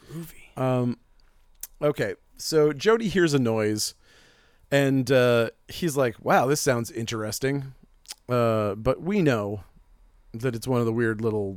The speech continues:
Speaker 2: little Jawa guys.
Speaker 1: Goobers. I call 'em goobers.
Speaker 2: Sure, it's one of them, one of them little goobers.
Speaker 1: <laughs>
Speaker 2: So instead of being creeped out, he's just kinda interested, and he follows the sound. Uh, we cut to the little redheaded kid, who we later find out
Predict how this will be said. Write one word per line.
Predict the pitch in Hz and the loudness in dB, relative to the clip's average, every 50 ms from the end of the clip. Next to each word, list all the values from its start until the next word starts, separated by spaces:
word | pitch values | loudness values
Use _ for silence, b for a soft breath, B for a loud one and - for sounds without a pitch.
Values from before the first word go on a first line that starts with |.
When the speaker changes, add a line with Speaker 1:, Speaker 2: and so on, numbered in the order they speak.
| - - | -10 -4
Speaker 2:
little | 120 120 107 107 | -4 -2 -2 -2
Jawa | 98 120 127 107 101 90 82 85 | 0 0 0 0 0 -2 -6 -8
guys. | - 78 69 60 64 78 - 147 147 - | -10 -10 -10 -10 -12 -12 -12 -12 -12 -12
Speaker 1:
Goobers. | - 147 156 147 127 107 113 113 - - - - - | -8 -6 -6 -6 -6 -10 -12 -12 -12 -14 -16 -14 -14
I | - | -12
call | - - 180 165 | -8 -4 -2 -2
'em | 131 113 | -2 -4
goobers. | 107 - 117 113 110 113 107 113 113 - - - | -10 -14 -16 -16 -16 -16 -18 -18 -18 -18 -18 -16
Speaker 2:
Sure, | - - - - 151 175 208 180 123 110 | -10 -8 -2 0 2 4 4 4 4 2
it's | 117 117 139 | 0 0 0
one | 135 143 151 156 | 2 2 2 4
of | 156 | 6
them, | 151 156 151 156 151 - 139 | 4 4 4 4 0 0 0
one | 151 160 175 | 2 2 2
of | 175 | 4
them | 190 185 180 | 2 2 2
little | 175 180 180 165 | 2 2 2 0
goobers. | 147 - 147 175 233 185 135 110 101 104 104 - - - - | 2 4 2 2 4 2 0 0 0 -2 -4 -6 -10 -8 -10
Speaker 1:
<laughs> | 190 - - - - - - - | -10 -10 -10 -10 -12 -12 -10 -10
Speaker 2:
So | - - 160 147 139 139 139 | -6 2 4 4 4 4 2
instead | - 147 147 - - 175 165 160 | 0 -2 -4 -2 2 2 4 4
of | 160 139 117 | 2 0 0
being | 147 147 131 127 120 | 0 0 2 0 -2
creeped | - - 143 135 123 - - | -2 -2 0 0 0 2 2
out, | 165 165 160 151 131 | 4 4 4 4 2
he's | 151 147 123 | -2 -4 -2
just | 117 123 - - - | -4 -6 -6 -6 -6
kinda | - 139 113 110 117 143 | -4 -4 -4 -4 -4 -4
interested, | 151 - - 131 127 123 117 - - 120 113 113 | -4 -2 0 0 2 0 0 -2 -4 -6 -6 -4
and | |
he | 120 113 | -6 -6
follows | - - 127 117 113 110 107 104 95 | -4 -2 -2 0 0 -2 -2 -4 -6
the | 104 | -8
sound. | 104 - 107 101 95 92 92 98 - b b b b b b b b b b b b b | -10 -8 -8 -8 -8 -8 -12 -14 -14 b b b b b b b b b b b b b
Uh, | 143 131 127 123 117 117 - | -2 0 2 2 2 0 -2
we | 139 160 151 | -6 -10 -8
cut | - - - 170 - - - | -8 -4 -2 -2 -2 -2 -4
to | - - 170 156 156 151 151 147 143 143 | -6 -4 -2 0 0 2 2 2 2 2
the | 123 139 | 0 0
little | 139 165 196 196 165 | -2 2 2 0 2
redheaded | 147 160 156 151 143 113 131 120 113 117 117 - | 4 2 2 2 2 0 -2 -2 -4 -4 -10 -6
kid, | - 120 110 120 131 139 | -4 -4 -4 -4 -4 -6
who | - 143 127 120 117 | -4 -4 -2 -2 -4
we | 113 107 104 117 113 110 | -4 -6 -6 -6 -4 -4
later | 110 113 110 110 110 113 113 | -2 -2 -2 -2 -2 -2 -2
find | - 117 110 113 110 107 | -2 -4 -2 -2 -2 -4
out | 104 104 104 | -4 -6 -8